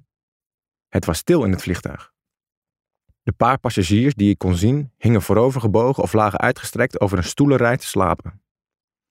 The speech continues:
Ik wist dat die lege plaatsen op de terugweg naar Istanbul vol zouden zitten met Afghanen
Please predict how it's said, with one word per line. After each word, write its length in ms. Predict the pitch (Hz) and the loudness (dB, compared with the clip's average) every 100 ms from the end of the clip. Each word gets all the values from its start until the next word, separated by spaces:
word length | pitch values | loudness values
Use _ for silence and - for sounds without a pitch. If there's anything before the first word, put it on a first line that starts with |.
| _ - | _ -4
Ik 160 | 120 | 0
wist 200 | 107 151 | 0 0
dat 100 | 107 | 0
die 100 | 92 | 2
lege 320 | 92 117 - | 2 2 -2
plaatsen 420 | - 107 123 - - | -2 -2 -2 -4 -4
op 100 | 98 | -4
de 80 | |
terugweg 400 | - 131 139 - | -2 -2 -2 -2
naar 120 | 98 - | -2 -2
Istanbul 520 | 123 127 110 135 131 | -2 0 0 -2 -4
vol 340 | - 135 156 | -2 0 2
zouden 280 | 123 123 123 | 2 0 0
zitten 240 | 120 123 | 0 -2
met 120 | 107 - | -4 -4
Afghanen 580 | - 107 104 104 92 | -4 -2 0 0 -2